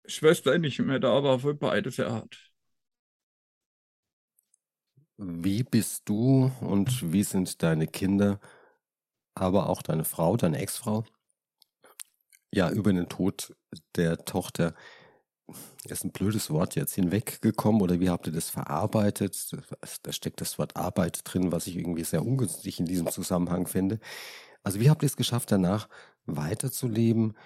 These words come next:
Speaker 2: und weiter ja, im Leben einen Inhalt zu finden?
Speaker 1: Wie gesagt, Felix, der hat sich erstmal komplett zurückgezogen, also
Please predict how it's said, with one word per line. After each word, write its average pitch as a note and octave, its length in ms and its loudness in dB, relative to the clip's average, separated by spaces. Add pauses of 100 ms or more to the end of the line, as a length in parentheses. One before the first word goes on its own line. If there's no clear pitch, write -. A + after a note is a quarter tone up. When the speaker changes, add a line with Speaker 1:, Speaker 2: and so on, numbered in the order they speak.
(200)
Speaker 2:
und F#2+ 320 -2
weiter F#2 520 2 (760)
ja, F2+ 420 -2 (760)
im G#2+ 340 4
Leben G#2+ 380 6
einen G2 180 0
Inhalt G#2+ 460 2
zu - 240 -8
finden? - 560 -4 (2000)
Speaker 1:
Wie B2+ 320 0
gesagt, A2+ 640 2
Felix, D3+ 400 -2
der C#3 100 2
hat C#3+ 120 0
sich D#3 100 -6
erstmal A#2+ 280 0
komplett B2+ 360 2
zurückgezogen, F3 640 -2
also C3 500 4